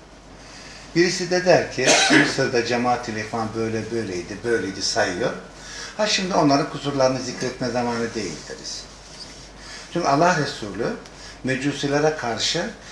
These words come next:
ehli kitabı, Hristiyanları desteklemiştir. Onlar Allah üçten birdir diyen, İsa Allah'ın oğludur diyorlar diye bir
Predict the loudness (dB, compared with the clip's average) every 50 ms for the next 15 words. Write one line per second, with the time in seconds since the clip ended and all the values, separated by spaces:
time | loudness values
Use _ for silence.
0 | -16 -16 -16 -16 -16 -8 4 6 6 8 8 4 0 -4 -6 -4 -2 -2 -2 0
1 | -2 -2 -2 -4 -4 -4 -2 -2 -2 0 0 0 0 0 -2 -2 -2 -2 -4 -6
2 | -6 -6 -6 -6 -4 -2 -2 -2 -2 -2 -4 -6 -8 -10 -12 -12 -12 -12 -12 -14
3 | -14 -4 -2 0 2 4 4 4 4 2 0 -6 -12 -14 -14 -10 0 2 2 2
4 | 4 2 2 2 0 -2 -2 -2 0 0 0 0 0 0 -2 -4 -4 -4 -4 -6
5 | -4 -4 -4 -4 -4 -4 -4 -4 -2 0 0 2 2 2 0 0 0 0 0 2
6 | 2 2 2 2 0 0 0 -2 -2 -2 -2 -4 -4 -2 -2 0 4 8 8 8
7 | 8 8 4 4 4 4 4 4 2 -4 -8 -12 -14 -14 -4 2 4 4 4 4
8 | 0